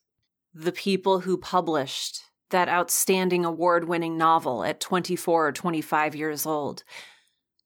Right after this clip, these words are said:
the people who made the Forbes thirty under thirty list.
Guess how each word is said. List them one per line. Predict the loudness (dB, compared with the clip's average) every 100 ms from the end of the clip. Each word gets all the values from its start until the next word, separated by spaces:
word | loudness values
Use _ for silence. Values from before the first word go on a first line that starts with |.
| _ _ _ -6
the | -4
people | 0 0 2 0
who | 0
made | 2 2 2
the | 0
Forbes | -4 -2 0 0 0 -6
thirty | -2 2 2 2 0
under | 0 0 -2
thirty | -2 2 4 4 2
list. | -2 -4 -4 -10 -10